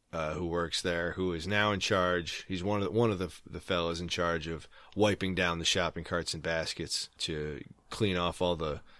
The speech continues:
the nineteen, all that Rona that might be out there.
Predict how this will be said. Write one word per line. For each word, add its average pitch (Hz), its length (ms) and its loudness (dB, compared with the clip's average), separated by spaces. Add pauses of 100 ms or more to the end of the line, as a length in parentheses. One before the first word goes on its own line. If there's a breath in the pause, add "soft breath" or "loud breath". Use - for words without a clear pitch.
(140)
the 90 100 -2
nineteen, 92 840 0 (160)
all 80 200 -2
that 85 240 0
Rona 85 480 -2 (500)
that 76 80 -8
might 80 200 -4
be 78 160 -2
out 73 220 -2
there. 71 280 -4